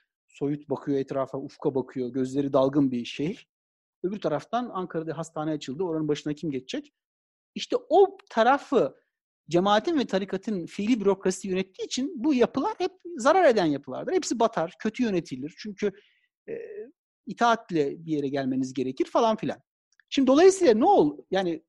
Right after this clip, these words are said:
e, tarikat ve cemaatler, burada iki şey söylemek istiyorum. Birincisi bu monarşik yapıyla giderler. Bu monarşik yapıda şudur. Tarikat liderinin genellikle oğlu,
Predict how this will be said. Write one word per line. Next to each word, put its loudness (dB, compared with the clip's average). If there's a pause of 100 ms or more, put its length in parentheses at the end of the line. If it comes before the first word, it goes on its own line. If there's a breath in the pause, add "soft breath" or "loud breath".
(140)
e, -2 (800)
tarikat 0
ve -4
cemaatler, 0
burada -4
iki -4
şey -4
söylemek -2
istiyorum. -2
Birincisi 2
bu -6
monarşik 0
yapıyla -4
giderler. -18 (840)
Bu -2
monarşik 4
yapıda 4
şudur. -10 (520)
Tarikat 0
liderinin -2 (240)
genellikle 2
oğlu, 4